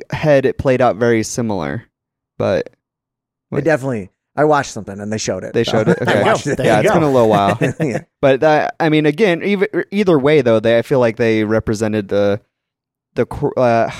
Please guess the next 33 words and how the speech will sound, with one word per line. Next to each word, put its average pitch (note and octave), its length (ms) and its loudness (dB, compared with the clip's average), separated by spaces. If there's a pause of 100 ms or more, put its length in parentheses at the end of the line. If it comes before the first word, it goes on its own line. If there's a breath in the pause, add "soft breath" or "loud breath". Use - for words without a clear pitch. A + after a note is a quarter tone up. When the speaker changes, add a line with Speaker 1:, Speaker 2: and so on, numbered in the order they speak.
Speaker 1:
I - 60 -10
don't C3+ 100 0
know B2 60 0
if A2+ 40 -2
I - 20 -2
wanna A2+ 120 -2
say A2+ 160 -2
quirkiness, A#2+ 500 -4
but A2 120 -6
just, A2+ 160 -6
like, G#2+ 160 -2
humor A#2+ 480 -2
and G#2+ 160 -4
style A2+ 500 2
of G#2+ 160 -2
Riley's G#2+ 320 0
character G#2 380 -2
right A2 180 2
from G#2+ 140 -8
the G2+ 80 -4
start, G#2 500 -2 (300)
and, G#2+ 240 -4
like, G#2+ 160 -2
kind B2 160 -4
of G#2+ 80 -4
establishing A2 480 -2
their, G2+ 320 0
like, G#2+ 160 -2
quirky G#2 300 -4
relationship G2+ 640 -2
for - 80 -6
sure G2 180 -4
too. G2+ 340 -4